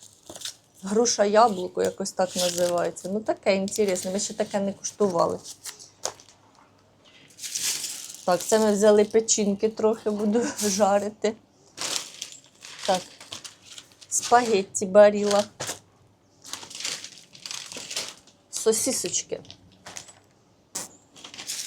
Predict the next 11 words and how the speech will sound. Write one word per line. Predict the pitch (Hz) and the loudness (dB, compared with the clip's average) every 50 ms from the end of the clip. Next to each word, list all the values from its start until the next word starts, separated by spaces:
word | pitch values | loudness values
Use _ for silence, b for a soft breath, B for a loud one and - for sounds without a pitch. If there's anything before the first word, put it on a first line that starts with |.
| - - - - - - - - - - - - - - - - | -6 -4 -4 -4 -4 -4 -6 -6 -8 -8 -10 -12 -14 -8 -2 2
Е, | 208 196 196 185 185 | 2 4 4 4 2
взяли | 185 196 190 214 208 214 240 | 2 2 6 8 8 10 8
фаршик, | 262 - - - 202 196 202 - - 226 214 | 8 6 6 6 6 6 6 4 4 4 4
це | - - - - 220 220 | 2 2 0 2 2 4
яловичина | 208 214 202 196 196 202 202 202 208 214 214 - - 202 208 208 208 | 6 8 8 8 6 4 2 0 -2 -2 -2 -4 -6 -4 -4 -2 -2
зі | 214 - - - 208 | -2 0 2 2 2
свининою, | 214 - - 208 220 214 208 196 185 196 196 190 190 | 2 2 2 4 4 4 4 4 2 2 0 0 2
по-моєму, | 202 196 196 196 196 190 196 190 | 2 2 2 2 0 0 0 0
або | - - 190 196 208 | 0 2 4 4 4
просто | 202 - 202 214 214 - - | 4 2 0 -2 0 -2 -4
яловичина. | 190 190 190 202 226 233 226 220 226 220 - - 233 220 214 214 214 | -2 2 4 4 4 4 4 2 0 -2 -2 -4 -4 -2 -2 -2 -4